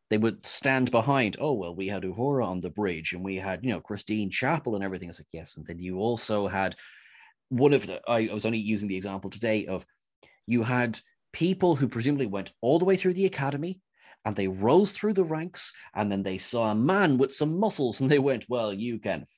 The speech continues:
fuck that career off a, off a cliff. Marla McGivers, how are you there?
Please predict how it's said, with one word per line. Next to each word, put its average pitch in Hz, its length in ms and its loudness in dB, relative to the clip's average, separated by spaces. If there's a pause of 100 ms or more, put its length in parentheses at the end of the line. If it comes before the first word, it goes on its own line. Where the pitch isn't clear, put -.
(120)
fuck 285 240 6
that 262 220 6
career 143 400 6
off 117 220 2
a, 104 120 -4 (120)
off 117 180 2
a - 40 -10
cliff. 196 300 2 (320)
Marla 135 500 8
McGivers, 127 680 4 (180)
how 143 300 4
are 156 240 4
you 127 220 0
there? 110 340 0